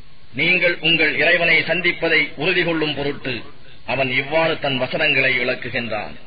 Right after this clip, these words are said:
மேலும், அவன் எத்தகையவன் என்றால், அவனே பூமியை விரித்து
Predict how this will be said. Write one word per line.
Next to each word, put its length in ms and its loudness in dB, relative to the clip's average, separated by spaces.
மேலும், 460 0
அவன் 260 0
எத்தகையவன் 680 2
என்றால், 440 2
அவனே 460 4
பூமியை 500 4
விரித்து 520 0